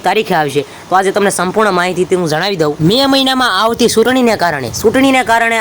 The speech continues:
આપણા રિઝલ્ટનો એક મહિનાનો ફેર પડ્યો છે, એક મહિનો વહેલા રિઝલ્ટ આવવાનું છે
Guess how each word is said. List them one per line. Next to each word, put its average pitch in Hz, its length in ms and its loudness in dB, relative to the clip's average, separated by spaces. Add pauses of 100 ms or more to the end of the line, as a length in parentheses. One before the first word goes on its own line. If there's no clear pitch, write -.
આપણા 220 360 0
રિઝલ્ટનો 185 480 0 (320)
એક 247 120 0 (100)
મહિનાનો 196 360 0
ફેર 190 140 0
પડ્યો 165 340 0
છે, 190 180 4
એક 226 120 -2 (100)
મહિનો 196 320 2
વહેલા 170 280 2
રિઝલ્ટ 180 280 -2
આવવાનું 175 360 -2
છે 185 60 0